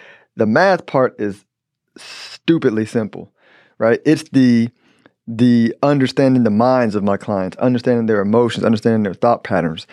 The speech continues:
right? Understanding who they are and saying, "Hey, listen, here are your options.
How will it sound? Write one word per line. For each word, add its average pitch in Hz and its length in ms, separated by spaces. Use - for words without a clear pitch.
right? 117 320
Understanding 127 500
who 143 220
they 131 180
are 117 200
and 110 120
saying, 117 240
"Hey, 139 160
listen, 139 400
here 175 440
are 139 180
your 110 180
options. 110 640